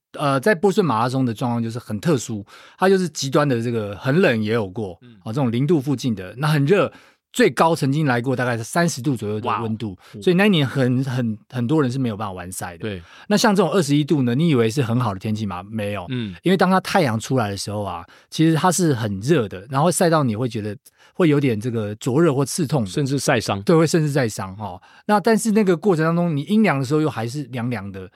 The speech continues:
Speaker 1: 哦，所以那个，那个二十一度其实对于我们跑马来，来讲的话，它并不是一个非常理想的一个温度。对。
Speaker 2: 对，所以，呃，就是提醒大家在拟定一些配速策略，尤其我们刚刚讲，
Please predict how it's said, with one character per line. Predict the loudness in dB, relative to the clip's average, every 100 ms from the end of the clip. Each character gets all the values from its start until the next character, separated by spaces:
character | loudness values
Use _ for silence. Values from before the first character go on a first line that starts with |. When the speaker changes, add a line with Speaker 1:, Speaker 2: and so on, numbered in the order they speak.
| _ -8
Speaker 1:
哦， | -2
所 | 2
以 | 4
那 |
个， | 4 4
那 | 2 2
个 | 4 2 2
二 | 0
十 | 0
一 | 0
度 | 0 -2
其 | -2
实 | -6 -8 -12 -20 _
对 | 2 4
于 |
我 | 2
们 | 0
跑 | -2 -2
马 | -2
来， | -2 -4 -8
来 | -8
讲 | -6 -6
的 | -6
话， | -6
它 | -6 -2
并 | -2 0
不 | -4
是 | -6 -6
一 |
个 | -6
非 | -6 -6
常 | -6 -8
理 | -8
想 | -8 -10
的 | -12
一 |
个 | -10
温 | -10 -10
度。 | -12 -16 -20 _
对。 | -20 -14 -2
Speaker 2:
对， | 0 0 -4 -10 _
所 | -4 0
以， | 2 2 0 -2 -4
呃， | -2
就 | 0
是 | 0 0
提 | 0
醒 | 0 2
大 | 2
家 | 2 2
在 | 2 2
拟 | 2 0
定 | 0 0
一 | 0
些 | 0 0
配 | 0
速 | 0 -2
策 | 0 0
略， | 2
尤 | 2 2
其 | 2
我 | 0
们 | 2
刚 | 0
刚 | 0
讲， | -4 -6